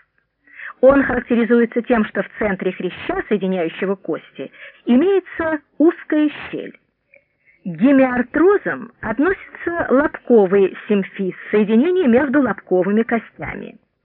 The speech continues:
Диартрозы или суставы — прерывные подвижные соединения костей, для которых характерно наличие трёх основных элементов:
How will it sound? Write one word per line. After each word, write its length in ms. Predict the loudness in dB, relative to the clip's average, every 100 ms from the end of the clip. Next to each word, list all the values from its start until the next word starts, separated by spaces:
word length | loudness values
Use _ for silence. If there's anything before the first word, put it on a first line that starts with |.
| _ _ -20 -20 -20 -20 _ -10
Диартрозы 1160 | 0 0 0 -4 -2 2 2 2 2 0 0
или 420 | -4 0 2 2 0
суставы — 760 | -2 -4 -8 -10 -6 -2 -2 -2 -8 _ _ -20 _ 0
прерывные 840 | 2 4 4 4 4 2 0 -2
подвижные 680 | -2 0 0 2 2 2 2
соединения 640 | 0 0 0 0 0 -2 -4
костей, 540 | -8 -10 _ 4 4
для 120 | 2
которых 380 | -2 -2 -2 -2
характерно 560 | -4 -6 -6 -2 0 2
наличие 640 | 2 0 -2 0 0 0 -4 _
трёх 280 | 2 2 2
основных 500 | -2 -2 2 2 2
элементов: 580 | 2 2 0 -8 -12 -18